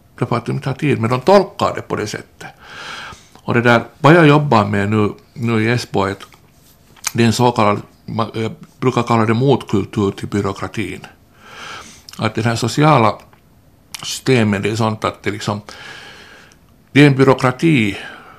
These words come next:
som går ut på det att klienten anpassar sig till de här modellerna som har blivit skapade.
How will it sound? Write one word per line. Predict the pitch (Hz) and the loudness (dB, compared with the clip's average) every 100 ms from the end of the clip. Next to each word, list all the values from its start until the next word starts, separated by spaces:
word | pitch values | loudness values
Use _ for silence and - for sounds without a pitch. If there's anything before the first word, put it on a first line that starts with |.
| _ _ _ - | _ _ _ -6
som | - 123 110 - _ _ _ _ _ 120 | 0 0 0 -8 _ _ _ _ _ 4
går | 120 147 | 6 6
ut | 131 - | 4 0
på | 104 | 0
det | 110 104 - _ _ - _ | 0 0 -8 _ _ -20 _
att | - 107 - | -8 -8 -4
klienten | 131 135 135 113 107 - | 0 0 0 -4 -6 -2
anpassar | 135 131 110 87 - - 95 95 | 0 0 -4 -6 -6 -6 -8 -8
sig | - 98 101 | -8 -8 -8
till | - 127 | -12 -14
de | 113 98 | -12 -10
här | 98 | -8
modellerna | 107 110 110 107 104 | -6 -2 -2 -4 -10
som | - - | -14 -14
har | |
blivit | - 57 | -14 -12
skapade. | - 53 57 - - | -6 -6 -6 -10 -14